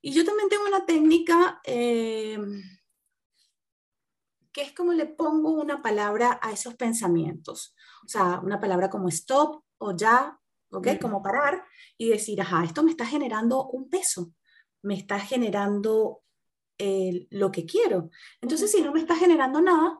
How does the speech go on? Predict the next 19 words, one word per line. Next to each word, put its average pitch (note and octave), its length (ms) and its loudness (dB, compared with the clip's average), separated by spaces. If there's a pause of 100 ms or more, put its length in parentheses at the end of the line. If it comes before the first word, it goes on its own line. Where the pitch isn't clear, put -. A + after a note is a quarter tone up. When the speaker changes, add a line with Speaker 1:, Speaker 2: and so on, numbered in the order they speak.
Speaker 1:
vamos A4+ 240 -6
a - 40 -6
hacer A3 220 -6
algo A3 180 -4
más G#3+ 180 -6
positivo, F3+ 680 -4
que C4+ 100 -4
es G#3+ 100 -8
escribir. E3 540 -2 (420)
O G#3 80 0
vamos G#3 200 0
a C4+ 40 -4
hacer A3 200 -4
algo G#3 160 0
más A#3 160 2
positivo, C#4+ 680 -4 (220)
como F4+ 260 2
visualizar F#3+ 680 -2
esto. - 300 -12